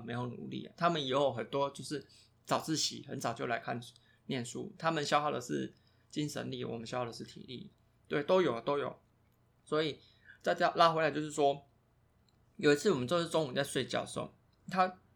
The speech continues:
那个主任就把我们叫出去，那时候很热哦，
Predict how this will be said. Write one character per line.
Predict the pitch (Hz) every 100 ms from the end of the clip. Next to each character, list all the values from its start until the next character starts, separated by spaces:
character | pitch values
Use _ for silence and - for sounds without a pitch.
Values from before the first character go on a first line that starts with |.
| _
那 | 160
个 | 156 131 117 117 - _ _ _ _ _
主 | 139 123
任 | 143
就 | 139
把 | 143 127
我 |
们 | 123
叫 | 135
出 | 123 123
去， | - - - - - - - _ _
那 | -
时 | 190
候 | 185
很 | 151 113
热 | 113 143 120
哦， | 110 117